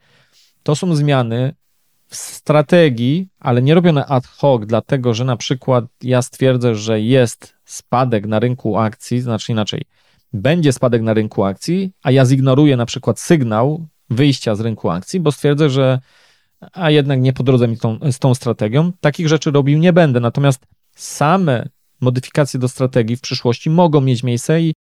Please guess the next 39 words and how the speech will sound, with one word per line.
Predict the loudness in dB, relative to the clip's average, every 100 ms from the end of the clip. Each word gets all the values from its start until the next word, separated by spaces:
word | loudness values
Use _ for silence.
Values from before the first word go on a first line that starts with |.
| _
też | 0 4
dla | 4
jasności | 4 2 -2 0
to |
nie | 0
będzie | 2 0
tak, | 0 -2
że | -2
to | -4
będzie | 0 2
robione | 2 0 -2
co | 0
miesiąc. | 2 2 2 -2 -6 -12
Być | -6 -2 0
może | 0 0
przez | -2 -4 0
lata | 0 0
nic | -4 -4
nie | -4
będzie | -2 -2
robione. | -2 -2 0
Ja | 2
nie | 2
wiem, | 0
czy | -4
przez | -4 0
lata | 2 2
będę | 0 0
nawet | 0 2
raportował | 0 0 2 4 4 2
o |
tym, | 0 -4 -6
e, | -6 -6
portfelu. | -4 -4 -2 -4 -2
Tak | -4
naprawdę | -2 -2 0 0 -2 _ _ _
cel | -6 2 2 2
tego | 0 0 2
raportowania | 0 -2 0 0 0 0 -2